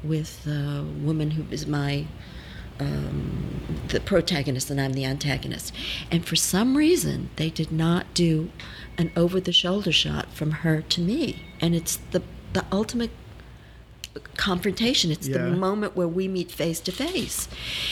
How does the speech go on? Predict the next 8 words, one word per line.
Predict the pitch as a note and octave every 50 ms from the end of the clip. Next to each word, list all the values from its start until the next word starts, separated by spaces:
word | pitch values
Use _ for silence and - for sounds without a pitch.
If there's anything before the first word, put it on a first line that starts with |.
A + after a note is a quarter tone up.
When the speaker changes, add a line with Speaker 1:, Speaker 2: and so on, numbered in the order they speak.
| - - - - - - - - -
Speaker 1:
And, | F#3 F3+ F3+ F3+ F3+ F3 F3 E3+ F3 F3 E3+ - - - - - -
um, | F3 E3+ E3+ E3+ E3 E3 E3 E3 D#3+ D#3+ D#3+ - B2 - - - - - -
I, | F3 F#3+ G3+ G3+ G#3+ - - - - - -
I | - G3 G3+ - - - - - - - - - - -
kinda | - F#3+ F3 F#3
got | F#3 G3+ G3 G3
a | F#3+
little | F#3+ F#3+ F#3+ -